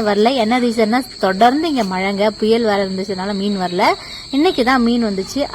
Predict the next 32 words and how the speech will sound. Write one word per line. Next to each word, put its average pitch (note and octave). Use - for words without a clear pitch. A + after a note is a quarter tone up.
அதுவும் G#3+
வந்து G#3
ஆத்து A#3
மீன் G3+
தாங்க G3
வந்துருந்துச்சு. F#3
விரால் A#3
மீன் G3+
வந்து F#3
வாங்கியிருந்தேன். F3+
நிறைய A3
பேர் F#4
கேட்டிருந்தீங்க, B3+
"சமைச்சு D#4
முடிச்சதுக்கு D4
அப்புறம் C#4
வீடியோ B3+
போடுறீங்க, G3+
சமைக்கிறது B3+
வந்து A3+
காட்டவே G#3+
மாட்டீங்கன்னு" G3
சொல்லி G3+
கேட்டிருந்தீங்க. F#3
அதுக்காக A3+
தான் B3
இன்னைக்கு G3+
வந்து G#3+
சமைக்கிறதே G#3
வீடியோ F#3+
எடுத்திருக்கேன். F#3
இப்போ F4+